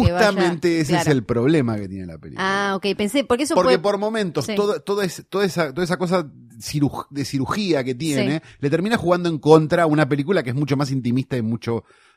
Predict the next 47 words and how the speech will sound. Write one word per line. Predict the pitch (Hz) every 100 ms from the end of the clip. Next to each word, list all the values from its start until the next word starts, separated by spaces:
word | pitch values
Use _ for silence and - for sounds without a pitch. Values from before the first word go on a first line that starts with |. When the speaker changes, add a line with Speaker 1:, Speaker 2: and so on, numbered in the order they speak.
| -
Speaker 2:
más | 113 123
Speaker 1:
Claro. | 160 170 _
Speaker 2:
pequeña. | 127 107 101 92 90 85 _ _
De | 143
todas | 170 269 262 196
maneras, | 165 156 214 175 143 123
me | 120
parece | 110 165 151 104
que | 104
para | 127 117
ser | - 170
alguien | 175 180 180 165
que | 143 127
viene | 156 170
de | 156
hacer | 110 147
Supercats | - 113 113 104 160 -
en | 113 113
Vimeo, | 117 151 135 101 107 - _ -
Speaker 1:
Ujú. | 233 254 294 _ _
Speaker 2:
súper | - 233 202 175
bien | 127 185 180 107 92
Speaker 1:
Sí. | - - 180
Speaker 2:
como | 123 117
primera | 104 113 110 101
película. | 95 85 - 50 - _
Speaker 1:
Sí. | - 185 175
Speaker 2:
O | -
sea, | 139
vale | 127 208
la | 208 147
pena | 180 170
verla, | 165 190 190 -
sobre | - 170
todo | 170 240 -
por | 190
lo | 160 156
linda | 175 190 180 165
que | 120
es. | 90 - - -
Speaker 1:
Ujú. | 247 254 277 -
Speaker 2:
O |
sea, | 135
es |
una | 147 170
película | 175 185 196 135
que | 156 135